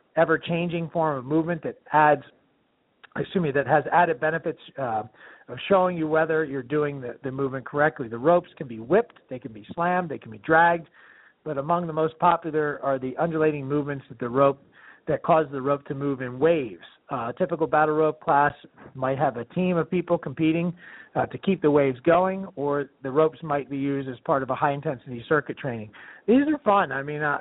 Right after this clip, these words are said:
some people may not have aspect, uh, or, or excuse me, have, um, uh, a way to, to utilize this or have, uh, have it in their possession in their gyms and things, but actually I'm seeing it more. Just requires a little more space 'cause most of them are somewhere in the na-, neighborhood of probably fifteen to twenty feet long,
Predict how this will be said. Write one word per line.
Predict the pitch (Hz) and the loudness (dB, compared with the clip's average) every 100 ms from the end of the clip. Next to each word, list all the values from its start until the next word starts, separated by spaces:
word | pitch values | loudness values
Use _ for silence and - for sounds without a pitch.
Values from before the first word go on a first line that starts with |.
| 139 | -2
some | 202 | -2
people | 196 214 | -2 -4
may | 185 185 | -2 -2
not | 175 165 | 0 2
have | 165 | 2
aspect, | 156 160 - 170 151 - | 4 2 0 -4 -4 -6
uh, | 131 135 123 | -4 -2 -2
or, | 135 123 | -2 -2
or | |
excuse | 131 - | -6 -6
me, | 151 | -2
have, | 135 139 | 0 2
um, | 131 120 117 _ - - - - - | 2 0 -4 _ -20 -20 -20 -20 -10
uh, | 127 - | -6 -2
a | |
way | 151 165 160 | 4 4 2
to, | 156 127 - | -6 -8 -6
to | 151 | -4
utilize | 127 175 185 180 | 2 4 4 2
this | 175 - | -2 -8
or | 139 | -4
have, | 151 143 127 | -2 -2 -4
uh, | 123 - | -10 -2
have | 156 143 | -2 -2
it | 147 | -6
in | 139 139 | -10 -8
their | 127 | -8
possession | 117 135 139 143 175 143 | -6 -2 0 0 -2 -6
in | 131 | -6
their | 120 | -6
gyms | 113 156 156 160 | -2 0 0 -2
and | 151 | -2
things, | 156 156 - | -2 -2 -2
but | 135 | 2
actually | 165 196 - 160 | 2 2 -6 -8
I'm | 147 - | -8 -6
seeing | 190 175 | -4 -4
it | 123 | -4
more. | 135 147 156 170 - - - - | 0 4 4 2 -6 -20 -16 -10
Just | 185 | -8
requires | 214 - 180 175 | -4 2 2 2
a | |
little | 160 165 | -2 -4
more | 160 151 | -2 -4
space | - 143 160 | -2 -2 -2
'cause | 165 131 | -6 -4
most | 143 143 | -2 -4
of | 139 | -6
them | 139 | -6
are | 131 - | -6 -4
somewhere | 147 143 135 | -4 -2 -2
in | |
the | 123 | -4
na-, | 127 151 143 120 | -6 -6 -6 -4
neighborhood | 143 143 151 | -2 0 0
of | 123 | 0
probably | - 127 123 | 0 0 0
fifteen | 143 - 147 | -6 -4 -8
to | 131 | -6
twenty | - 147 135 | -4 -4 -4
feet | 135 110 | -6 0
long, | 127 151 156 165 | 4 4 4 -2